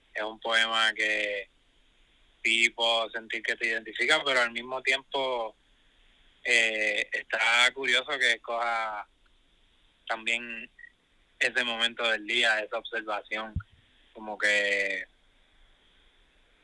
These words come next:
me imagino que a eso no era a lo que te referías con que, pues, sí es uno de esos poemas que tú escribes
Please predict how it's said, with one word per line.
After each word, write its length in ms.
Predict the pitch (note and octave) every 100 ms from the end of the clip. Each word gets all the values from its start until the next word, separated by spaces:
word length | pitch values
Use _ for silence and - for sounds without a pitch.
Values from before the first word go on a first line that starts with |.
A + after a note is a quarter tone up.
| _ _ _ -
me 80 |
imagino 340 | B2 A#2 A#2 B2
que 80 | B2+
a 100 | B2+
eso 240 | B2+ C3+
no 180 | B2 A#2+
era 240 | B2 A#2
a 40 | A#2
lo 100 | A2+
que 140 | A2+
te 120 | A2+ A2+
referías 600 | A2+ A2 A#2 G#2+ A2 A#2
con 280 | - A#2+ A2
que, 340 | - A2 G#2+ G#2
pues, 400 | - G#2 G2+ F#2+ _ _ _ _ _ _ _ _ _ _ _ _ _ _ _ _ _ _ _ _ _
sí 160 | A#2+ A#2+
es 80 | C3
uno 220 | B2+ B2+
de 100 | B2
esos 520 | A#2 A#2+ A#2 A2+ A2 A2
poemas 360 | A#2 A2+ A2+ A2+
que 560 | - A2 G#2+ G#2 G#2+ G#2
tú 100 | -
escribes 400 | G#2+ - A2+ A2